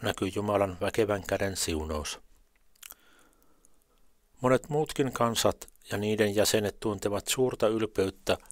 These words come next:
ja kiitollisuutta omaa maataan ja kansansa kohtaan. Näin ei kuitenkaan ole kaikilla.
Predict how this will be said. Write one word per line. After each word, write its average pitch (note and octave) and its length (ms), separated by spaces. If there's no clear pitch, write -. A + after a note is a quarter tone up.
ja G#2 140
kiitollisuutta G2+ 1040
omaa G2+ 280
maataan F#2 600
ja - 80
kansansa F2 600
kohtaan. - 540
Näin B2+ 200
ei C3+ 180
kuitenkaan C3 600
ole B2+ 220
kaikilla. E2+ 560